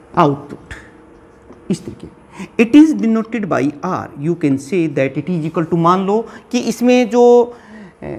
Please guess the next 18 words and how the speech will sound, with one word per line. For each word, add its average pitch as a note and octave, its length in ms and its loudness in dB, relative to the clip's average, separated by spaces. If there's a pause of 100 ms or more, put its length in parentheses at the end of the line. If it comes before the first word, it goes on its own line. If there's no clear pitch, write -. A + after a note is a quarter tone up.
(100)
root B3 260 0
mean C#4 140 2
square A#3+ 260 -4
value A3+ 280 0
एसी A3+ 400 -2
component G#3 600 2
आप D#3 100 6
देख D3+ 260 -2
रहे D#3 100 -4
हैं, D3+ 140 -4
fluctuations D3 640 -8 (120)
जो C#3+ 200 -4
हैं C3+ 200 -2
वो C3+ 260 -4 (100)
कितना C3+ 240 -4
है, C3+ 140 -4
वो C#3+ 260 -6
R C#3 400 2